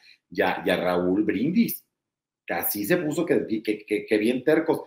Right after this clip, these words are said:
Pero pues yo digo, "Ay, pues por enseñar un video, ¿por qué, por qué te va-?" O sea, a menos que no sea un video que contenga, eh, ahora sí que momentos obscenos o íntimos o,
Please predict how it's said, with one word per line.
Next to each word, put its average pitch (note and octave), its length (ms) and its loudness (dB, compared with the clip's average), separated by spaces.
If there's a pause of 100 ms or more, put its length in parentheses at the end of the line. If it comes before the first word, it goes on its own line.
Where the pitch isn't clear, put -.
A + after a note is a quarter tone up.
(280)
Pero B2+ 240 4
pues B2+ 120 0
yo D3 140 8
digo, D3 600 6 (140)
"Ay, A#2+ 200 2
pues A2 140 -8
por A2+ 180 2
enseñar A#2 360 0
un D3+ 120 2
video, A#2+ 500 6
¿por A#2 120 -6
qué, A#2+ 180 -4 (200)
por G#2+ 140 -2
qué A#2+ 80 -2
te B2+ 140 -2
va-?" A#2+ 120 -2
O A2+ 40 0
sea, A2+ 140 2
a A2 60 2
menos A#2+ 280 0
que E3 100 2
no C#3 80 2
sea C#3 140 0
un C3+ 80 0
video B2 520 2
que A2+ 420 0 (220)
contenga, G2 720 0 (560)
eh, G2 280 -6
ahora G2 200 2
sí A2 200 -6
que A#2+ 100 -4
momentos G#2+ 460 -2
obscenos F#2+ 600 -4
o F#2+ 120 -6
íntimos F#2+ 520 -8
o, E2+ 140 -14